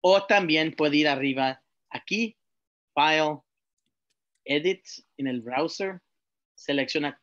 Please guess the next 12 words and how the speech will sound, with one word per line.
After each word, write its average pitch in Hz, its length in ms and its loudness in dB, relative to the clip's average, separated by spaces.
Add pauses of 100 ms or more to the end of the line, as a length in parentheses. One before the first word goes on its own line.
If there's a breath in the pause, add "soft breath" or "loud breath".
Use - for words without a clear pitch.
Copy 127 800 -2
o 117 100 -18
copiar. 139 480 -2 (680 loud breath)
Y 120 120 -12
to-, 170 280 0
esto 165 260 0
aquí 196 400 -4
que 151 100 -2
le 139 120 -2
seleccioné, 160 500 -2
se 139 180 -8
copié. 131 380 -6